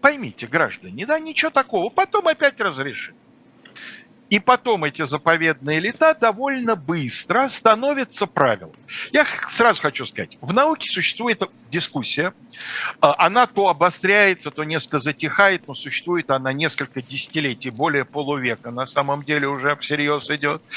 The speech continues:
о том, как это вводилось, был указ или не было указа, потому что документы, на которые обычно ссылаются, в том числе и вот этот указ восемьдесят второго года, мы текста не имеем.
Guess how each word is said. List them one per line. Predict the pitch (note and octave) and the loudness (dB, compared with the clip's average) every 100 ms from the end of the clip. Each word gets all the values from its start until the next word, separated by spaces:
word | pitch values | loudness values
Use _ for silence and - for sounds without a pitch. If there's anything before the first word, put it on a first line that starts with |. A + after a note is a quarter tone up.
| - - - - | -4 -2 0 6
о | E3 | 6
том, | - D4+ D4+ C4 | 6 4 4 4
как | A3 A#3+ A3+ | 4 4 4
это | A3 A3 | 2 2
вводилось, | E3+ G#3+ D#3 G#3+ G#3+ G3+ C3 | 4 2 2 -6 -4 -4 -4
был | D#3+ A#3 A3 | -2 0 0
указ | G#3+ - G#3 G#3 - | -2 2 4 4 2
или | G3+ G3+ | -2 -2
не | F#3 F#3+ A3 | 0 2 2
было | F3+ G3 F#3+ | 0 -2 -2
указа, | G3 - G3 F#3 F3 | -2 2 4 4 0
потому | F3 E3+ F#3 E3+ | -4 0 0 -2
что | - D#3 | -6 -4
документы, | E3+ - F3+ F3 D3 A#2+ C3+ | -4 -2 0 2 0 -2 -6
на | C3 | -2
которые | C#3+ C#3+ D3 C3 B2+ A#2+ - - | 0 0 0 0 0 -2 -6 -4
обычно | - D3 D#3 - - - | 0 2 0 -2 -6 -8
ссылаются, | - G#3+ D4 D4 A#3 - | -4 2 4 4 0 -6
в | D3 | -6
том | G#3 A3 | -2 -2
числе | - - E3+ | -2 -2 0
и | |
вот | D#3+ E3 | 0 -2
этот | F3+ F3 D#3+ | -2 -4 -6
указ | - D#3 - | 0 0 0
восемьдесят | C#3 - C3 | -8 -8 -6
второго | - C#3 C#3 | -2 -2 -2
года, | C3 G2+ - - | -4 -6 -10 -4
мы | E3+ G#3+ | -2 -2
текста | - B3+ - - D#3+ | 0 -2 0 -2 -2
не | D#3 F3+ F#3 | 0 0 0
имеем. | E3+ E3+ C3+ | 0 0 0